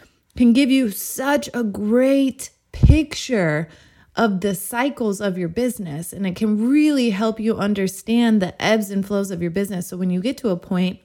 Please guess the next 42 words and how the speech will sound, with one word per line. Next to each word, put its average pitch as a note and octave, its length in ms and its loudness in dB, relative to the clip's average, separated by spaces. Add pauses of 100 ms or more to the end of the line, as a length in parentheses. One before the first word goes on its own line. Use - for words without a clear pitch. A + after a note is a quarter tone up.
(120)
where, F3+ 160 0
like, F3+ 220 6
where F#3+ 180 2
I A#3+ 140 4
do F#3 280 2
every A3 320 2
month, G3+ 380 0
I F3+ 140 -2
know F#3 400 0
that, - 160 -4
like, E3+ 180 -2
the E3+ 100 -6
first G#3+ 440 -4
week, A3+ 480 2 (560)
the F#3 80 -2
first G3 280 -2
week A3 200 4
and F#3+ 100 4
a F3+ 60 2
half G#3 400 2
of F#3+ 120 -6
the F#3+ 80 0
month F#3+ 380 0 (220)
are G3+ 100 0
generally G#3+ 1120 0 (140)
slower. - 640 -2 (320)
And A3+ 120 4
they're G#3+ 120 4
slower C4+ 340 0
by G#3+ 200 0
meaning, G#3 400 -2
like, F#3 420 -4
I A#3 100 2
don't A3 160 0
have G#3 140 -2
a G3+ 40 -2
lot F#3 140 -2
of F3 80 -4
client F3+ 320 -4
meetings E3+ 380 -4
those E3 240 -8
weeks. - 320 -10